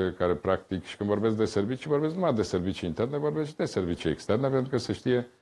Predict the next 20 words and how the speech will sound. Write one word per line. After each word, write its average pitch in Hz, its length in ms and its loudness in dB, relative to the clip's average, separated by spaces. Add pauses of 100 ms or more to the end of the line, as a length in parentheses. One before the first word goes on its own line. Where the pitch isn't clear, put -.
(280)
că - 60 0
întotdeauna 123 520 4
există 101 760 2 (280)
acțiuni, 98 560 2
eh, 92 360 2
care 92 160 4
sunt 98 160 0
mai 95 120 4
puțin 87 280 -2
vizibile, 101 500 2
care 95 220 4 (140)
pot 175 180 2
să - 180 -2
afecteze 107 800 2
deciziile 95 720 0
în 87 100 0
statul 92 360 0
român. 78 240 0
Este 151 240 -2
foarte 202 280 -2